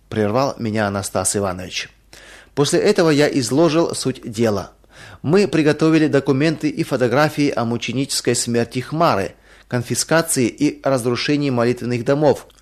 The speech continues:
об отчислении из институтов. "Это события прошлых лет",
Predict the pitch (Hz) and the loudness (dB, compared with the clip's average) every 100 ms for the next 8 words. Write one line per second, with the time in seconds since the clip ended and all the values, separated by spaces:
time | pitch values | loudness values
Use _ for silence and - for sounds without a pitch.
0 | _ - - - 156 - 143 120 - 123 | _ -20 -20 -2 -2 0 -2 0 0 0
1 | - 143 139 135 - 127 - 123 - 135 | 2 2 2 0 0 -2 -2 -2 0 -2
2 | - 98 92 - - _ _ _ _ _ | -2 -4 -6 -10 -20 _ _ _ _ _
3 | _ 220 220 170 151 123 165 147 131 120 | _ 2 4 2 2 4 4 4 2 4
4 | 101 - 131 113 95 - | 2 2 -2 -2 -2 -4